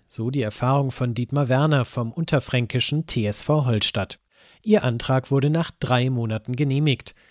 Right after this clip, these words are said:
Und nach knapp einem Jahr Bauzeit soll das neue Sportheim im Februar fertig werden, mit dem Einsatz regionaler Handwerksbetriebe und weil viele Mitglieder ehrenamtlich mitgeholfen haben. Dass die Idee aber Wirklichkeit wurde, lag vor allem am Sonderzuschuss, sagt der Geschäftsführer.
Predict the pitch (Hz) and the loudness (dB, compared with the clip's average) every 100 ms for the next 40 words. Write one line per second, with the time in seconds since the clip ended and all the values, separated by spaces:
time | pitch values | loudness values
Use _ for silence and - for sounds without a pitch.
0 | _ - 110 104 104 - 127 170 - 117 | _ -6 -4 -4 -6 -2 0 0 -2 0
1 | 139 120 110 101 101 107 - 151 214 - | 2 2 2 0 -2 -2 0 2 2 2
2 | 135 120 - 120 123 123 - 113 113 120 | 2 2 0 0 0 0 0 -2 -2 -2
3 | 123 147 165 - 131 113 92 123 156 135 | -2 0 -4 0 0 0 -2 -2 0 0
4 | 127 135 - 127 120 117 107 - _ _ | 2 0 0 2 2 2 -4 -12 _ _
5 | 110 107 104 104 143 165 127 - - 110 | -10 -8 -8 -4 0 2 2 0 -6 -4
6 | 117 113 104 101 117 131 139 135 - 156 | -2 -2 -4 -4 -4 -2 -2 -2 -4 -4
7 | - 147 160 190 - _ _ 131 156 208 | 0 2 4 4 2 _ _ 2 2 2
8 | - 107 98 - 190 175 127 - 135 131 | 0 0 0 2 4 6 4 0 -2 2
9 | 143 - 143 131 120 107 107 151 160 147 | 2 0 0 0 0 -4 -2 -2 0 0
10 | 131 - 107 104 - 101 104 101 95 _ | 2 0 0 -2 -4 -4 -2 -4 -10 _
11 | _ _ _ _ _ _ 127 - 127 117 | _ _ _ _ _ _ -2 -2 -4 -6
12 | 107 - 170 214 113 110 107 151 214 151 | -6 -2 0 0 0 -2 2 2 4 2
13 | - 131 113 131 131 143 160 117 107 - | 2 0 2 2 4 4 4 2 -2 -6
14 | 160 - 120 104 104 135 147 135 135 160 | -8 -4 -2 -2 -4 -4 -4 0 0 2
15 | 143 - 135 - 127 117 - - - 107 | 0 0 -2 0 0 -2 -4 -8 -4 -4
16 | - 104 98 - 107 - - 107 92 92 | -4 -4 -4 -4 -4 -8 -6 -6 -6 -10